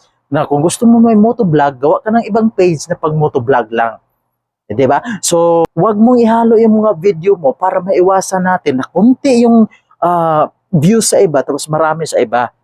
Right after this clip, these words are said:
So, ganyan kasi nalilito yung mga followers mo or mga bu-, viewers mo kung ano ba talaga yung ano mo. Kasi nagpa-follow sila based sa nakita nila na video sa'yo. So, ito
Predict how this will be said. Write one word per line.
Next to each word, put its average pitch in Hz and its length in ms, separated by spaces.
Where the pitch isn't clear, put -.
So, 160 140
ganyan 208 240
kasi 226 180
nalilito 240 560
yung 247 160
mga 240 220
followers 208 420
mo 208 160
or 190 80
mga 180 220
bu-, 170 340
viewers 175 460
mo 180 240
kung 165 160
ano 214 160
ba 208 160
talaga 185 320
yung 175 180
ano 143 160
mo. 147 200
Kasi 202 160
nagpa-follow 220 580
sila 196 380
based 226 640
sa 202 80
nakita 185 480
nila 156 240
na 139 80
video 127 340
sa'yo. 120 380
So, 185 100
ito 208 160